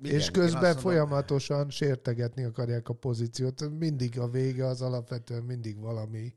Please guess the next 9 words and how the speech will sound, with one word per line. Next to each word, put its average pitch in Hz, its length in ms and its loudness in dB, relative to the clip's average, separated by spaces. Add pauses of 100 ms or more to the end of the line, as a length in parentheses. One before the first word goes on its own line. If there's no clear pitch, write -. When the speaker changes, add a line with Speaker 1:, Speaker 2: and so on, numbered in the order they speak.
(120)
Speaker 1:
Igen, 127 220 0
valami 110 300 0
ilyesmi, 82 380 -4
Speaker 2:
tré. 127 160 2
Speaker 1:
igen, 76 340 -6 (220)
igen. 90 140 -4
Speaker 2:
Voltak 180 420 2
a 175 480 2 (140)
környezetedben 165 1200 0